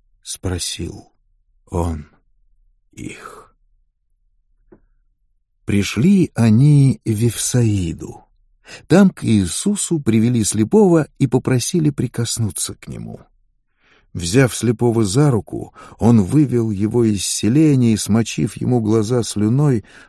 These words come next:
возложил на него руки и спросил его: «Ты видишь что-нибудь?» Взглянув,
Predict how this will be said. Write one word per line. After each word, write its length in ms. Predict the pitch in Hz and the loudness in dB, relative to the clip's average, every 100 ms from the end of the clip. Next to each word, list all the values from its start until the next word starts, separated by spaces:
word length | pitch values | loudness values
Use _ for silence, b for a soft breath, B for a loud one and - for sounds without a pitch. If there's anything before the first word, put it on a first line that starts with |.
| - | -4
возложил 680 | 101 117 113 113 131 139 123 | 0 2 2 0 0 0 2
на 80 | |
него 360 | 113 117 110 113 | 0 0 0 0
руки 480 | 156 139 - 113 - B _ | 0 0 0 -2 -2 B _
и 80 | 123 | -4
спросил 600 | - 117 110 - 104 85 | -2 -4 -4 -4 -4 -6
его: 400 | 62 52 53 - _ _ _ _ _ _ _ | -8 -14 -16 -18 _ _ _ _ _ _ _
«Ты 460 | - 104 95 85 82 _ _ _ _ _ | 0 0 0 -4 -12 _ _ _ _ _
видишь 640 | 92 101 170 139 - - _ | -4 0 0 -2 -8 -14 _
что-нибудь?» 800 | - - 110 85 58 62 - - _ _ _ _ _ _ _ _ _ - | -16 -6 -4 -4 -8 -14 -16 -20 _ _ _ _ _ _ _ _ _ -14
Взглянув, 920 | 95 90 104 98 101 110 160 - | -8 -2 0 2 2 2 0 -4